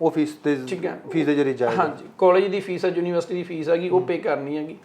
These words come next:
Speaker 1: ਹੂੰ।
Speaker 2: ਜਿਹੜੀ ਸਾਡੀ ਫੀਸ ਰਹੂਗੀ, ਉਹ
Speaker 1: ਹੂੰ।
Speaker 2: ਅਸੀਂ ਪੱਚੀ ਹਜ਼ਾਰ ਹੀ ਲਵਾਂਗੇ ਉਸ ਵੀਜ਼ੇ ਦੇ ਵਿੱਚ ਵੀ, ਸਟੱਡੀ ਵੀਜ਼ੇ 'ਚ।
Speaker 1: ਹੂੰ।
Speaker 2: ਹਾਂ, ਜੇਕਰ ਤੁਸੀਂ ਵਰਕ ਪਰਮਿਟ ਤੇ ਜਾਣਾ ਚਾਹੁੰਦੇ ਹੋਗੇ,
Speaker 1: ਹੂੰ।
Speaker 2: ਤਾਂ ਤੁਹਾਨੂੰ ਉਸ ਦੇ ਲਈ
Speaker 1: ਹੂੰ।
Speaker 2: ਤੇਰਾਂ ਤੋਂ ਚੌਦਾਂ ਲੱਖ ਰੁਪਇਆ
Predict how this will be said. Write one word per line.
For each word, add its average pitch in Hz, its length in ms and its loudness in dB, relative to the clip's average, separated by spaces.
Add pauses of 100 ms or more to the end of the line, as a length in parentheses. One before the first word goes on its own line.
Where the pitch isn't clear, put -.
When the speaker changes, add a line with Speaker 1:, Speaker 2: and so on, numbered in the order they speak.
Speaker 1:
ਹੂੰ। 139 240 -8
Speaker 2:
ਜਿਹੜੀ 233 200 4
ਸਾਡੀ 202 340 2
ਫੀਸ 233 280 -4
ਰਹੂਗੀ, 190 360 2
ਉਹ - 220 -6
Speaker 1:
ਹੂੰ। 131 140 -12 (200)
Speaker 2:
ਅਸੀਂ 247 180 -2
ਪੱਚੀ 247 400 0
ਹਜ਼ਾਰ 220 180 6
ਹੀ 202 60 -2
ਲਵਾਂਗੇ 156 300 2
ਉਸ 170 200 -4
ਵੀਜ਼ੇ 151 200 -6
ਦੇ 147 80 -4
ਵਿੱਚ 143 200 -2
ਵੀ, 165 60 -4
ਸਟੱਡੀ 226 280 2
ਵੀਜ਼ੇ 143 240 -6
'ਚ। - 100 -20 (220)
Speaker 1:
ਹੂੰ। 202 180 -2 (400)
Speaker 2:
ਹਾਂ, 175 100 4
ਜੇਕਰ 190 300 6
ਤੁਸੀਂ 240 180 -2
ਵਰਕ 190 260 4
ਪਰਮਿਟ 247 260 2
ਤੇ 240 140 8
ਜਾਣਾ 226 280 4
ਚਾਹੁੰਦੇ 220 320 0
ਹੋਗੇ, 175 200 -2
Speaker 1:
ਹੂੰ। 151 200 -6 (320)
Speaker 2:
ਤਾਂ 214 100 4
ਤੁਹਾਨੂੰ 208 300 4
ਉਸ 208 180 4
ਦੇ 220 160 8
ਲਈ 175 240 -2 (260)
Speaker 1:
ਹੂੰ। 147 160 -8 (220)
Speaker 2:
ਤੇਰਾਂ 233 260 8
ਤੋਂ 233 140 4
ਚੌਦਾਂ 214 300 2
ਲੱਖ 185 240 2
ਰੁਪਇਆ 170 400 -2